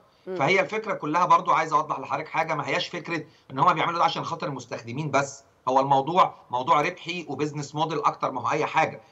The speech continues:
Speaker 2: أنا لما هوفر ده للمستخدمين وعارف إن هم عايزينه، أكيد هجيبهم عندي يشتروا منتجي دون الآخر.
Speaker 1: مم.
Speaker 2: دي الفكرة الرئيسية يعني، فكرة business. لكن مفيش حاجة اسمها أمان مية في المية، وفي خدع بتمشي على كل أنواع التليفونات، لو هي واي فاي وهمية،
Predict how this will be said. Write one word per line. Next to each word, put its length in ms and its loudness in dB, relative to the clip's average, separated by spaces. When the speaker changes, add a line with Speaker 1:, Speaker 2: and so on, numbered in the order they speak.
Speaker 2:
أنا 180 0
لما 160 -2
هوفر 380 4
ده 180 -2
للمستخدمين 680 -8
وعارف 300 4
إن 60 -4
هم 180 0
عايزينه، 500 -2
أكيد 280 0
هجيبهم 360 2
عندي 320 -2
يشتروا 400 -4
منتجي 380 0
دون 220 0
الآخر. 420 4
Speaker 1:
مم. 100 -2
Speaker 2:
دي 60 0
الفكرة 320 -4
الرئيسية 420 0
يعني، 260 2
فكرة 220 -14
business. 440 -10
لكن 240 -2
مفيش 180 -6
حاجة 180 -4
اسمها 300 -6
أمان 180 -4
مية 120 -4
في 100 -8
المية، 400 0
وفي 220 -6
خدع 280 6
بتمشي 400 -4
على 180 2
كل 260 -6
أنواع 280 0
التليفونات، 640 -6
لو 180 -2
هي 160 2
واي 220 6
فاي 200 2
وهمية، 580 -4